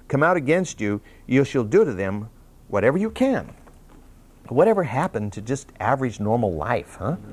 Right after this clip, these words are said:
Just going out in your field, doing your thing, coming back, having, you know, playing with your kids, kissing your wife goodnight, you know, getting up in the morning, go out in the field. <laughs> In this passage, we see further the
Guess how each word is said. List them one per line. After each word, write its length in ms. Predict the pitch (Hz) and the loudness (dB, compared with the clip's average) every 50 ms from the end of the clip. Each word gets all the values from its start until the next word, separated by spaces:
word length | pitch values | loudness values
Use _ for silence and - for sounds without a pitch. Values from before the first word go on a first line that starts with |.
| - - - - - - - - - - - | -20 -20 -20 -20 -20 -20 -20 -20 -20 -20 -8
Just 220 | - 127 143 - - | -6 -4 -4 -2 -2
going 200 | - 85 101 104 | -2 0 2 4
out 200 | 110 123 143 - | 4 4 2 2
in 60 | 135 | 0
your 100 | 139 139 | -2 -2
field, 440 | - - - 92 101 110 120 123 104 | -2 -6 -4 -2 0 2 2 0 0
doing 220 | 92 82 95 123 | -2 -2 -2 -2
your 80 | 147 147 | -2 -2
thing, 300 | - - 101 104 117 123 | -2 -2 -2 -2 -2 -2
coming 260 | - 90 95 113 127 | -4 -4 -2 -2 -2
back, 380 | 104 85 85 92 107 123 - - | 0 2 4 4 4 2 0 -4
having, 220 | 85 98 123 117 - - - - - - - - - | -6 -6 -6 -8 -12 -16 -20 -20 -20 -20 -18 -10 -6
you 60 | 87 | -4
know, 140 | 98 110 107 | -2 -2 -4
playing 300 | - - 101 101 117 135 | -2 -2 0 2 2 2
with 120 | 147 147 | 2 2
your 100 | 180 165 | 0 0
kids, 500 | - - 127 120 120 127 135 143 143 - | 0 0 0 2 4 4 4 2 2 0
kissing 280 | - 123 - - - 139 | -2 -2 -2 -2 -2 0
your 80 | 139 | 2
wife 240 | 120 117 127 135 - | 4 4 4 4 2
goodnight, 420 | - 143 110 101 90 95 107 120 90 | 0 -2 0 0 0 0 0 0 0
you 80 | 110 | -2
know, 80 | 104 110 | -2 -2
getting 180 | 95 107 113 | -2 -2 -2
up 80 | 143 139 | -2 -2
in 40 | 139 | 0
the 60 | 127 | 2
morning, 260 | 113 113 123 139 135 | 4 4 4 4 2
go 120 | 101 90 87 | 2 2 2
out 140 | 104 131 | 2 2
in 60 | 135 143 | 0 -4
the 60 | 143 | -6
field. 460 | - - 95 95 95 92 110 107 - - | -6 -4 -2 0 0 0 0 -2 -6 -10
<laughs> 1400 | - - - - - - - - - - - - - - - - - - - - - - - - - - - - | -10 -8 -8 -8 -10 -14 -18 -18 -18 -18 -18 -18 -20 -20 -20 -20 -20 -20 -20 -20 -20 -20 -20 -20 -20 -20 -4 0
In 100 | 170 196 | 2 4
this 120 | 240 247 - | 4 4 4
passage, 380 | 277 226 214 214 - 180 151 | 4 4 4 2 0 -2 -2
we 140 | 156 170 175 | 0 0 0
see 300 | - - - 190 190 185 | 0 0 0 2 2 2
further 520 | - - - 214 233 240 233 226 226 220 - | 2 2 4 4 6 6 6 6 4 4 2
the 340 | 156 131 160 156 156 - | 0 0 2 2 0 0